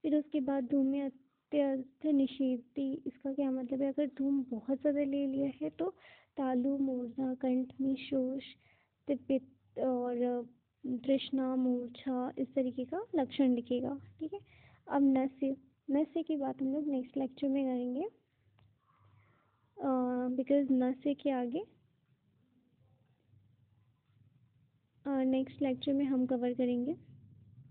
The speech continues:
नस्य, अणु तेल क्या है, कैसे बनता है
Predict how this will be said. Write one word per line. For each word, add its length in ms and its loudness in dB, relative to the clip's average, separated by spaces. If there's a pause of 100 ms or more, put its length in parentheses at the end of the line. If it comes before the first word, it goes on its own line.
(720)
नस्य, 500 0 (2750)
अणु 240 4
तेल 300 2
क्या 180 2
है, 280 0
कैसे 340 0
बनता 400 0
है 320 2